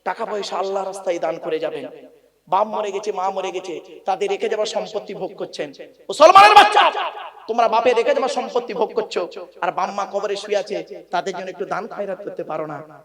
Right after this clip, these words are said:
তুমি এমন সন্তান, ওরে, তারা কবরে শুয়ে শুয়ে অভিশাপ দেবে, অভিশাপ দেবে তোদের। অ্যাক্সিডেন্টে তুইও মরবি, তোর বাপের ভাত দিস নি, তোর ছেলে তোরও ভাত দেবে না। টিট ফর ট্যাট। আল্লাহ ছাড় দেয়, ছেড়ে দেয় না।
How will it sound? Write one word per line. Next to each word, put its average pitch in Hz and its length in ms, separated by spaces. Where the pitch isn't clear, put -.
তুমি 180 160
এমন 165 240
সন্তান, 160 440
ওরে, 202 140
তারা 214 200
কবরে 214 420
শুয়ে 240 260
শুয়ে 233 160
অভিশাপ 220 420
দেবে, 190 360
অভিশাপ 269 420
দেবে 240 260
তোদের। 196 280
অ্যাক্সিডেন্টে 240 640
তুইও 269 360
মরবি, 175 420
তোর 190 140
বাপের 190 280
ভাত 208 180
দিস - 240
নি, 370 100
তোর 240 180
ছেলে 254 220
তোরও 220 200
ভাত - 160
দেবে - 240
না। 135 80
টিট 277 260
ফর 240 80
ট্যাট। 170 340
আল্লাহ 214 320
ছাড় 233 360
দেয়, 226 220
ছেড়ে 180 380
দেয় 151 260
না। - 160